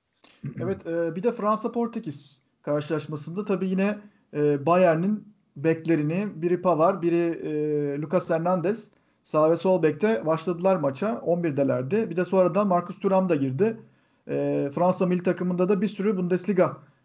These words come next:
e, oyuncusunu görme şansımız oldu. Veli, e, beğendin mi sağ ve sol bekte Fransa takımını, e, Portekiz karşısında?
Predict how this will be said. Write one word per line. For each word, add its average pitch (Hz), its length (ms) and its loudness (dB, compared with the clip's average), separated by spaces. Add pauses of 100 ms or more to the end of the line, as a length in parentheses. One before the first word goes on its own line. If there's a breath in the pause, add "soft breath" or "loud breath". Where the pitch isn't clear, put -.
(160 loud breath)
e, - 40 -12
oyuncusunu 156 640 0
görme 180 280 4
şansımız 180 500 -2
oldu. 170 440 0 (440 loud breath)
Veli, 226 360 4 (220)
e, 165 360 0
beğendin 165 360 4
mi 269 100 2
sağ 185 260 4
ve 175 40 2
sol 175 280 0
bekte 226 500 2
Fransa 165 560 0
takımını, 170 800 -4
e, 165 160 -8
Portekiz 165 440 -4
karşısında? 151 680 -2